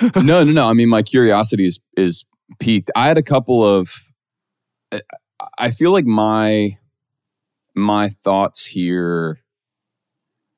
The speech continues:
Speaker 2: are more in the specifics.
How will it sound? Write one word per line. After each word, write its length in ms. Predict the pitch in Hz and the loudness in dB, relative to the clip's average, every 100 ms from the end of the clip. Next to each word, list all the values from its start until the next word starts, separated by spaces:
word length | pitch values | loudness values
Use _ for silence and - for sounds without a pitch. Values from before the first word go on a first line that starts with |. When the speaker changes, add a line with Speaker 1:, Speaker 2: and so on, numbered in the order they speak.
| _ _ - | _ _ -2
Speaker 2:
are 400 | 95 90 87 - _ _ _ _ | 0 0 -2 -6 _ _ _ _
more 680 | 101 104 95 95 95 92 90 - - | -4 -2 0 0 0 0 -2 -6 -6
in 180 | 95 | -4
the 60 | 90 | -4
specifics. 960 | - - - - 101 135 139 - - | -6 -10 -8 -6 -4 -2 -2 -6 -10